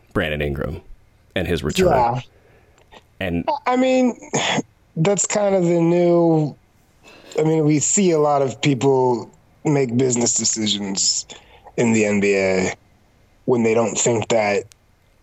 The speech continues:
Speaker 1: things
Speaker 2: it's
Speaker 1: are going
Speaker 2: worth it.
Speaker 1: well. Yeah, exactly. When they, when it,
Speaker 2: You know?
Speaker 1: if you, if you go and you look at Zion and you go,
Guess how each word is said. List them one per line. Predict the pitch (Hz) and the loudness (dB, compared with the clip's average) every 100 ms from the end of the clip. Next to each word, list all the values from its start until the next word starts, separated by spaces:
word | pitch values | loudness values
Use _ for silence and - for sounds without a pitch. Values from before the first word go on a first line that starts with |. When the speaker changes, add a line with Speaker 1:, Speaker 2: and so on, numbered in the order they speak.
| _ _ - - - | _ _ -16 -14 -12
Speaker 1:
things | 87 107 90 | -4 0 2
Speaker 2:
it's | 92 | 2
Speaker 1:
are | |
going | 92 | 2
Speaker 2:
worth | 87 85 | 2 0
it. | |
Speaker 1:
well. | 80 73 - | -2 -6 -6
Yeah, | 135 80 | -6 -4
exactly. | 90 101 117 98 82 | -4 -4 -4 -4 -2
When | 98 | 0
they, | 101 | 0
when | - 104 | 0 2
it, | 190 | 2
Speaker 2:
You | 147 | 2
know? | 117 | 2
Speaker 1:
if | 117 | 2
you, | 127 | 2
if | 135 123 | 0 0
you | 139 | 0
go | 147 135 | 2 0
and | 123 | 2
you | 113 | 2
look | 120 120 | 0 -2
at | 90 | -2
Zion | 104 101 101 98 | -2 0 0 0
and | 92 | 2
you | 92 | 2
go, | 95 90 | 2 0